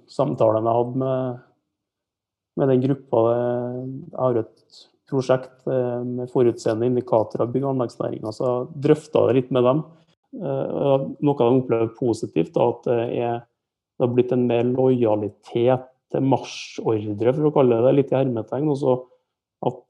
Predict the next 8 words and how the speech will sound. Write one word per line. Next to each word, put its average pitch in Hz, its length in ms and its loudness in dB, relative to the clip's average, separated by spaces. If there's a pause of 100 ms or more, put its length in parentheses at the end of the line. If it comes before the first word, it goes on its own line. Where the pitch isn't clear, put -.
(140)
det 120 640 -2
beslutningene 123 720 -4
som 123 160 -4
linjeledelsen 120 1300 -2 (580)
tar, 143 340 4 (520)
har 135 100 2
kommet 131 300 2
styrket 131 680 -4